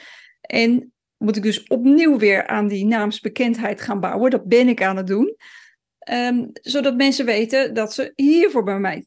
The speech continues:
terecht kunnen. Dus het wordt een interessante aflevering. Ehm, en ik ga je vertellen,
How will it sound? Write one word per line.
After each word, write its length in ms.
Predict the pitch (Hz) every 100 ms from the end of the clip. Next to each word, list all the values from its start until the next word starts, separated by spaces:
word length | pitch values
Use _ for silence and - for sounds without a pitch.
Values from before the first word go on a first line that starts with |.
| _
terecht 380 | 214 196 - -
kunnen. 380 | - - 214 _ _
Dus 120 | 226
het 120 | 277 330
wordt 160 | 330
een 300 | 320 320 320 _ -
interessante 680 | 381 403 392 - 269 269 -
aflevering. 720 | 220 208 - 208 202 330 - _ _ - - _ _ _
Ehm, 360 | - 262 269 269
en 200 | - 285
ik 100 | 302
ga 100 | 330
je 120 | 320
vertellen, 640 | 302 285 294 294 285 -